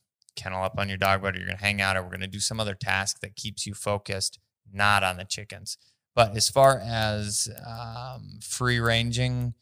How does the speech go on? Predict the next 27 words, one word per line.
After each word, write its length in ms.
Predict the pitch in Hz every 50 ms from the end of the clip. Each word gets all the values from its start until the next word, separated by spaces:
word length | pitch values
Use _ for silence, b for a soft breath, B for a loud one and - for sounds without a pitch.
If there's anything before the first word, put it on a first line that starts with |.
| _ _ _ _ _ _ _
based 300 | - 117 120 120 - -
on 380 | 123 117 110 107 104 104 104 104
the 100 | 101 101
personality 800 | - - 127 135 131 - 127 120 113 113 113 117 117 113 117 110
of 100 | 104 98
the 80 | 104
dog 220 | 95 101 104 110 107
that 180 | 107 104 -
you're 80 | - 101
explaining 500 | 107 - - - - 107 104 101 101 104
right 200 | 104 101 95 95
now, 400 | 104 120 135 147 156 156 143 - _ _ _ _ _ _ _ _ _ _ - - - - -
probably 720 | 131 131 131 135 127 127 127 127 127 127 127 123 120 123 120
not 180 | 120 117 113
gonna 140 | 107 110 110
happen 380 | 117 110 110 110 110 117 110 107
unless 340 | 107 104 104 101 - -
you 120 | - 107 95 95 -
don't 340 | - 107 104 104 104 107 -
really 300 | 90 104 104 104 101 98
care 240 | 98 - - 101 98 98
too 140 | - -
much 200 | 101 95 95 -
about 200 | 98 95 92 95
losing 260 | 92 98 95 92 95 95
a 60 | 98
chicken 800 | - - 95 92 - - 95 92 90 92 92 92 92 95 98